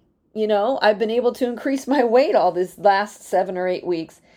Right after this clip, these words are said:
And I say, "Yes, you are getting stronger per se,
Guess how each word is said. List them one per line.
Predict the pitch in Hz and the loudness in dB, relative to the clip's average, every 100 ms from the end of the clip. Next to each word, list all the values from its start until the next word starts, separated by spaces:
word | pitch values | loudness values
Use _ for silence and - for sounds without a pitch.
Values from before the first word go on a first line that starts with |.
| _ - | _ -8
And | 214 | -2
I | 233 262 | 2 0
say, | 262 240 226 | 0 -2 0
"Yes, | 214 311 330 - | 0 2 0 -6
you | 220 226 - | -10 -6 -2
are | 226 294 | -2 -2
getting | 226 220 190 190 | -2 -4 -4 -10
stronger | - - 160 160 165 - | -14 -8 -6 -6 -8 -10
per | - | -16
se, | - - - 220 165 160 233 349 | -16 -16 0 2 2 0 -4 -8